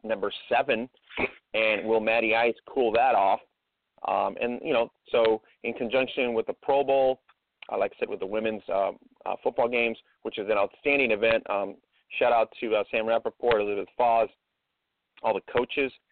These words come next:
out in Orlando, uh, as well as all the players that obviously made it happen, and U S A Football ultimately, 'cause they did a great job with the event. Um, you can go to our Facebook page at Gridiron Beauties. Um, you can check out all the, the timeline on our, uh, for all the events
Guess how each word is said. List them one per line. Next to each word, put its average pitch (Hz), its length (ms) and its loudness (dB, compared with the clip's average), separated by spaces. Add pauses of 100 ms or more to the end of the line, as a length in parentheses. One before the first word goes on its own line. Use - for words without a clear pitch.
(200)
out 113 160 2
in 107 60 -2
Orlando, 131 760 2 (340)
uh, 101 160 2
as 95 100 -4
well 127 220 0
as - 60 -4
all 127 80 4
the 104 80 0
players 107 560 0
that 95 140 -4
obviously 98 360 -4
made 92 160 -6
it 92 80 -4
happen, 101 480 -4 (420)
and 101 200 -4
U 127 100 2
S 120 140 0
A 104 80 0
Football 101 400 0
ultimately, 92 560 -6
'cause - 160 -16
they 98 100 -4
did 95 140 -2
a 92 40 -10
great 95 240 -6
job 95 360 0
with 90 140 -6
the 95 80 -4
event. 110 280 0 (400)
Um, 98 360 -4
you 104 100 -14
can 107 140 -18
go 110 160 2
to - 180 -4
our 95 100 2
Facebook - 460 -4
page 107 340 0
at 95 180 -2
Gridiron 104 640 -2
Beauties. 107 420 -6 (540)
Um, 90 200 -2
you - 80 -10
can 98 100 -12
check - 180 -8
out 92 120 2
all 98 320 4
the, 95 280 0
the 90 100 -10
timeline 101 640 -2
on 98 140 -4
our, 95 140 -2 (120)
uh, 95 260 0
for - 120 -6
all 101 240 2
the 95 120 -8
events 104 280 -2